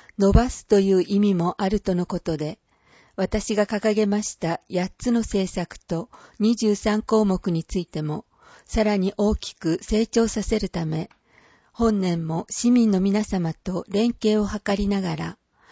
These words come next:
積極的に市政運営に取り組んでまいります。特に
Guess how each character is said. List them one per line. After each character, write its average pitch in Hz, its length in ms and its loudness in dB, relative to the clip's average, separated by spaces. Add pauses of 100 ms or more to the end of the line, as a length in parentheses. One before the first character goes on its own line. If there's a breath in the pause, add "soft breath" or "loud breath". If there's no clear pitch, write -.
(160 loud breath)
積 - 220 4
極 208 220 0
的 196 300 -2
に 185 220 -2
市 214 120 -2
政 226 380 2
運 233 140 2
営 175 180 0
に 165 300 -4
取 208 180 0
り - 20 -10
組 214 180 0
ん - 20 2
で 175 120 0
ま 160 140 0
い 156 80 -4
り 160 120 -4
ま 160 140 -4
す。 - 220 -18 (1080)
特 208 300 -2
に 175 260 -2